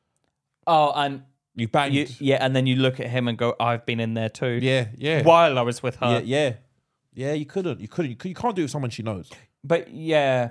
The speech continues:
Speaker 1: but then
Speaker 2: I think what you do, you'd have to get a woman, and you'd both have to go, have a go on the woman.
Speaker 1: <laughs>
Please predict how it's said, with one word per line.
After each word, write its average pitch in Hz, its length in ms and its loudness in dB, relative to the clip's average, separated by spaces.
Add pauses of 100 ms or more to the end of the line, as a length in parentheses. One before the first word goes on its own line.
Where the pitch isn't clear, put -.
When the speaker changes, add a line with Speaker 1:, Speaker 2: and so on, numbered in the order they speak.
Speaker 1:
but 139 120 -8
then 131 400 -2 (140)
Speaker 2:
I - 60 -6
think 202 240 -4
what 165 180 -6
you 151 100 -4
do, 123 360 -6 (260)
you'd 113 160 -6
have 160 120 -6
to 165 60 -8
get 143 160 -8
a 113 60 -6
woman, 110 480 -8
and 95 80 -14
you'd 98 160 -10
both 113 380 -4
have 131 160 -10
to 101 80 -14
go, 98 100 -6
have 98 100 -6
a 95 40 -10
go 90 180 -10
on 90 80 -10
the 95 60 -10
woman. 92 320 -8 (520)
Speaker 1:
<laughs> 151 480 -4